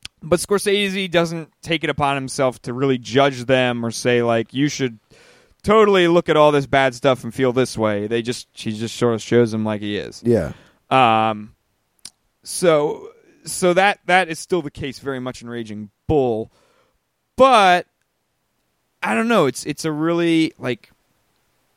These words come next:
Speaker 1: for some reason, it just feels a little bit more compelling. Maybe because I had just watched Taxi Driver not too long ago, and I was more in the mindset to watch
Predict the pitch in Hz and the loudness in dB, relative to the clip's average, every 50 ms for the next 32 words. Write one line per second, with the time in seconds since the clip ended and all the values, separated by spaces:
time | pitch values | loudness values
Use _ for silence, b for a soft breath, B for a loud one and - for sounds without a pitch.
0 | _ _ _ _ _ - - - - - 156 - - 175 190 196 190 170 165 160 | _ _ _ _ _ -20 -18 -18 -14 -12 -10 -8 -6 -6 -6 -6 -4 -4 -4 -6
1 | 147 147 139 - - 160 156 143 135 143 147 147 135 131 117 131 139 131 - 113 | -6 -8 -10 -8 -6 -4 -4 -2 -2 0 0 0 0 -2 -2 -2 -2 -4 -4 -4
2 | 104 139 151 165 165 160 151 135 131 131 135 139 135 131 131 120 - 131 120 120 | 0 0 0 0 0 -2 -2 -2 -2 0 2 0 0 0 -2 -2 0 0 0 2
3 | 123 117 117 110 104 110 127 127 - - - 123 120 117 101 - - _ - - | 2 0 0 0 -2 -4 -8 -8 -8 -4 -2 0 0 0 -2 -6 -14 _ -4 -2
4 | 135 135 131 - 139 131 131 143 135 135 127 135 135 131 131 - - 139 135 131 | -2 -2 -2 -4 -8 -4 0 0 0 0 0 -2 -4 -4 -6 -4 -4 -2 0 0
5 | 135 131 131 131 131 135 131 131 120 123 113 113 107 107 110 113 113 117 110 104 | 0 0 0 2 2 4 4 2 2 2 0 0 0 0 0 0 0 0 -2 -4
6 | 101 113 135 151 165 165 - - 175 165 - 170 160 165 165 165 - - - - | -6 -4 -2 -2 -2 -4 -4 -2 -2 -2 -2 0 0 2 2 2 0 -2 -12 -16